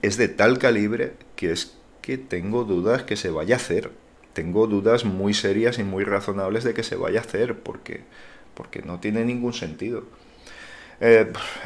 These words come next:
resumiendo, Alfredo, yo creo que es, al final es una cuestión de sentido común. Las aberraciones,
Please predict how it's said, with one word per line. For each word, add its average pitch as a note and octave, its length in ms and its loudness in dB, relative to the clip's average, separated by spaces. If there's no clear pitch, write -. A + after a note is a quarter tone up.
resumiendo, A2 520 4
Alfredo, G#2+ 400 4
yo A#2 180 2
creo C3 280 4
que C3 100 -4
es, B2+ 80 -4
al A2 140 2
final A2+ 280 0
es C3 80 0
una A#2 160 2
cuestión G#2 300 0
de G2+ 60 0
sentido F#2 420 -2
común. G2+ 360 -4
Las G#2 260 4
aberraciones, G2 920 2